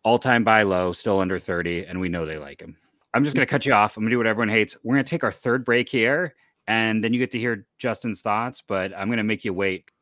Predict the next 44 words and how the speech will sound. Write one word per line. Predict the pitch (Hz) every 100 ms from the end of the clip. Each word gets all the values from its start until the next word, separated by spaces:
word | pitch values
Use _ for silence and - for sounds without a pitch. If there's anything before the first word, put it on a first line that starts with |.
| -
Uh, | 87 85 85 78
and | 104
that | 117 110
is | 110 104
the | - 104
good | 110 95
folks | - 92 - 101
over | 90 92
at | 82
BetOnline. | 101 98 95 95 90 87 85 - _ _ _ _ _ _
Listen, | 120 131 104 98
BetOnline | 175 156 127 120
has | 113
been | - 98
with | 101 98
us | 95
since | - 90 -
almost | 113 120 117 113 -
the | 101
beginning. | 98 95 95 95
They | 113
are | 120
the | 104 90
title | - 135 151
sponsor | 131 101 85 82 87 87 120
of | 135
the | 117
day, | 85 82 87 - 101
and | 113
they | 123
are | 113
your | 98
number | 107 127 127
one | 135 123
source | 110 101
for | -
sports | - - 113 -
betting | 113 107
info, | 98 92 98
stats, | - 95 92 -
and | 95
news | 92 90 82
and | 85
analysis. | 80 82 82 82 -